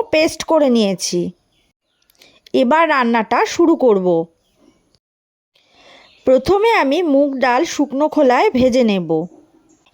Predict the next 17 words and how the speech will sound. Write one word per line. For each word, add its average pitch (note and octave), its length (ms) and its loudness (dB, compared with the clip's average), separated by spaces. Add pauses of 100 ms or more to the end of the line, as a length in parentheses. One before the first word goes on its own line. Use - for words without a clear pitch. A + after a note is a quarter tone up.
এবার C4 480 2
কড়াইতে A#3+ 580 0
সাদা B3+ 360 0 (120)
তেল D4+ 280 2
দিয়ে C#4 200 2
দিলাম। F3+ 380 -2 (560)
তেল D#4+ 300 2
গরম C4+ 420 2
হলে C4+ 280 2 (140)
কেটে C4 320 0
রাখা C#4 340 -2
পেঁপে C4+ 500 -2
তেলের A#3+ 400 0
মধ্যে C4+ 320 0
দিয়ে B3 220 0
দিলাম। E3+ 340 0 (600)
সামান্য E4+ 520 -2